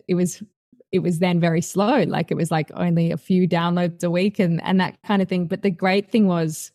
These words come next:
'cause I was so excited and because it was, like, really a passion project, you know, I was just so thrilled that anyone was using it. Like, I wasn't fussed that it was, you know, like, it wasn't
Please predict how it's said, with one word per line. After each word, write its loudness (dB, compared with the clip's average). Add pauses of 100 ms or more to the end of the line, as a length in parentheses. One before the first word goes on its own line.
(280)
'cause 2
I 2
was 2
so 2
excited -6 (140)
and 0
because -2
it -6
was, -4
like, -6 (440)
really 4
a 0
passion -2
project, -4
you 2
know, -2 (580)
I 0
was 0
just -2
so 2
thrilled -2
that -4
anyone 2
was 0
using -2
it. -8
Like, -4
I 2
wasn't 2
fussed -6
that -4
it -6
was, -4
you 2
know, 0
like, -2
it -2
wasn't 2